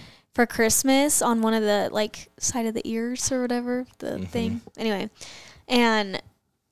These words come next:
Speaker 1: then I had to cancel the order because when I, before I ordered it, it said it w-,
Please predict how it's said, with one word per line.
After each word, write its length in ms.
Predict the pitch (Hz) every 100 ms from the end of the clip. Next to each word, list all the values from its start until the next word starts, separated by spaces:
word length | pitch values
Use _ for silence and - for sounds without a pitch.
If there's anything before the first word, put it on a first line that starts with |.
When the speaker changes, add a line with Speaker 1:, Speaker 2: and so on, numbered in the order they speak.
| _ -
Speaker 1:
then 540 | 254 254 247 247 247 254
I 80 | 240
had 160 | 233 220
to 80 |
cancel 480 | 208 - 311 330 277
the 100 | 254
order 440 | - 226 220 214 214
because 800 | 214 226 220 208 202 202 - - _
when 140 | 226
I, 40 | 202
before 420 | 202 208 254 254
I 140 | 226 - _ - -
ordered 400 | 262 294 247 208
it, 240 | 208 208 - - _ _ -
it 160 | -
said 200 | - 233
it 140 | 220 -
w-, 200 | 214